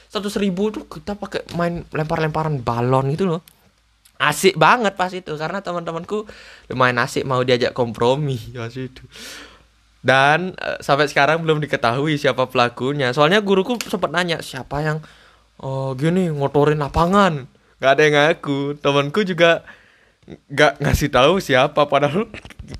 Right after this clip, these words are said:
kita-kita aja yang ngotorin lapangan pas itu. <laughs> Waduh, kok nggak ada lagi ya yang bikin itu? Kayaknya udah,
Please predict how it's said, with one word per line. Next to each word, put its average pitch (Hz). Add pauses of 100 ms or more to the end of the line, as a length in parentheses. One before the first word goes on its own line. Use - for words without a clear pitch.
(200)
kita-kita 147
aja 170
yang 147
ngotorin 135
lapangan 131
pas 147
itu. 131 (1800)
<laughs> 156 (400)
Waduh, 156
kok 202
nggak 180 (120)
ada 196 (140)
lagi 175
ya 139
yang 139
bikin 127
itu? 131
Kayaknya 190
udah, 202